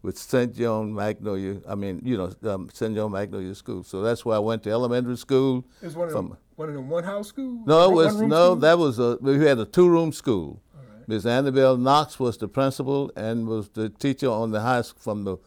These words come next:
Speaker 1: fourth grade up to the sixth, eighth grade, sixth, seventh grade. And then Miss Rich-, L B Richardson,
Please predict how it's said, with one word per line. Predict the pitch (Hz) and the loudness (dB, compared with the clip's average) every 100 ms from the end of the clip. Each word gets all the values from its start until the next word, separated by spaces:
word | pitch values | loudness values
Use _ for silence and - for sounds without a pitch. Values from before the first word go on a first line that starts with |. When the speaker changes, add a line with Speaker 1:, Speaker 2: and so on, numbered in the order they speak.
| _ _ _ | _ _ _
Speaker 1:
fourth | 131 135 131 123 | 4 6 4 2
grade | 127 127 117 | 4 4 2
up | 113 117 - | 0 -2 -6
to | 110 | -8
the | 98 | -8
sixth, | - 127 110 - | -2 -2 -2 -4
eighth | 120 92 | -4 -4
grade, | 98 78 | -8 -10
sixth, | - 147 - - | -4 -4 -4 0
seventh | 151 127 101 | 2 4 2
grade. | 92 82 - _ _ _ - | -4 -6 -10 _ _ _ -8
And | 104 | -4
then | 110 | -2
Miss | 107 98 | -2 -2
Rich-, | 104 131 135 | 2 2 4
L | 123 131 127 | 4 4 4
B | 135 | 2
Richardson, | 120 139 160 123 - 92 87 | 4 2 2 -2 -4 -6 -8